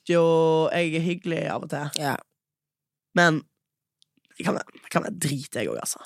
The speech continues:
Speaker 2: Ja, ja, ja. Men du fortjener fortsatt blomster. Eller sånn, skjønner du hva jeg mener?
Speaker 1: Blomster i glass.
Speaker 2: Det er så sykt hyggelig.
Speaker 1: Ja.
Speaker 2: Jeg skulle ønske at det, det var litt mer, eh, chivalry, chivalry når det kom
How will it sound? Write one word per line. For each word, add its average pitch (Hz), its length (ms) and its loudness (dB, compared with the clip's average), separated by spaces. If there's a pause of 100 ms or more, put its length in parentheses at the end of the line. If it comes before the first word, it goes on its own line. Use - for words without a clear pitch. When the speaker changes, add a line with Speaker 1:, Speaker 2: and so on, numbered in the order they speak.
Speaker 2:
Ja, 196 280 6
ja, 254 160 4
ja. 131 180 0 (360)
Men 190 260 0
du 180 60 2
fortjener 170 500 -2
fortsatt 151 220 -2 (100)
blomster. 127 600 -4 (160)
Eller 165 160 0
sånn, 165 100 0
skjønner 151 240 -2
du 143 60 0
hva 143 80 -2
jeg 139 80 -2
mener? 156 240 -4
Speaker 1:
Blomster 180 320 -2
i 175 80 -2
glass. 175 240 -2 (180)
Speaker 2:
Det 180 80 -2
er 180 220 -4
så 233 100 -4
sykt - 720 0
hyggelig. 185 320 -2 (460)
Speaker 1:
Ja. - 180 -12 (160)
Speaker 2:
Jeg 202 160 -4
skulle 220 160 -2
ønske 175 240 -4
at 185 100 -10
det, 202 220 0
det 202 80 -2
var 196 180 -2
litt 196 160 -6
mer, 190 400 -6
eh, 185 240 -6
chivalry, 175 960 -4
chivalry 165 960 0
når 180 220 -10
det 165 80 -8
kom 156 180 -6